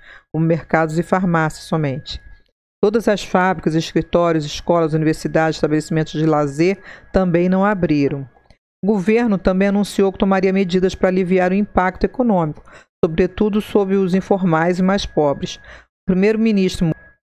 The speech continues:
Modi anunciou a criação do Fundo de Assistência ao Cidadão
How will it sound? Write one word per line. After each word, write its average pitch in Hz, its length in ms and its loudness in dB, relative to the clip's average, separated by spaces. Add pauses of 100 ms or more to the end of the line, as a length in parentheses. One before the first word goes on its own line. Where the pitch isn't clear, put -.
Modi 165 480 0 (300)
anunciou 202 600 2
a 220 60 0
criação 214 440 0
do 202 120 0
Fundo 240 420 0
de 214 80 2
Assistência 208 680 -2
ao 185 40 2
Cidadão 170 880 0